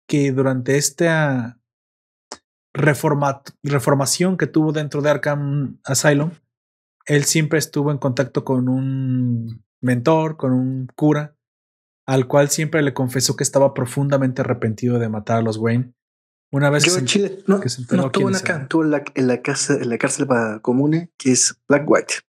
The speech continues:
Speaker 1: Sí, sí, na-, nada más que al final va y lo visita en Arkham, ¿no? No, no, no estaba al final ya ahí. Es que Batman donde lo
Speaker 2: ¿Antes de
Speaker 1: visita es en
Speaker 2: morir?
Speaker 1: Sí, antes de morir estaba en una celda en Arkham.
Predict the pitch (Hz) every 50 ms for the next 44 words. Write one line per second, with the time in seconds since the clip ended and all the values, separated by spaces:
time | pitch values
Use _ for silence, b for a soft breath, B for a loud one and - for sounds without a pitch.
0 | _ _ _ _ _ _ _ _ _ - B B B B B - - 214 208 -
1 | - - 226 240 240 233 196 - 165 175 190 202 220 208 - 233 214 202 202 175
2 | 160 175 185 190 185 190 190 196 202 196 180 160 135 156 160 - 190 185 165 156
3 | 175 208 - 196 165 151 147 180 214 226 - - - 156 160 139 - 156 170 175
4 | 160 175 190 196 - - 202 196 202 208 202 202 202 175 156 165 175 165 165 175
5 | 175 185 226 247 - - _ _ _ _ _ _ _ _ _ _ _ _ _ _
6 | - - 147 - - - 185 180 175 165 151 143 135 139 151 165 170 175 180 -
7 | 170 156 151 143 139 131 - 143 - 147 131 131 117 123 151 208 - - - _
8 | _ _ - - - - - 160 165 165 160 165 180 175 180 165 151 147 160 170
9 | 180 160 - - 160 151 156 160 160 165 156 - - 160 151 151 147 135 131 139
10 | 143 - - 135 123 120 120